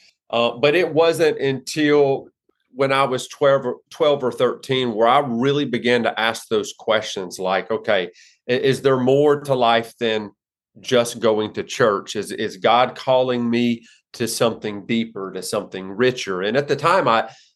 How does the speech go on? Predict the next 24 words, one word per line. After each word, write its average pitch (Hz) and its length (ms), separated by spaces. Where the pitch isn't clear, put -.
I 151 100
didn't 151 200
have 160 120
a 147 80
relationship 104 720
with 120 220
him. 98 240
I, 120 260
I 117 100
had 151 200
the 117 60
head 156 220
knowledge, 107 540
but 139 120
I 170 80
didn't 170 180
have 143 140
the 113 80
heart 143 240
transformation. 117 800
And 101 100
so 135 200
for 131 200
me, 147 460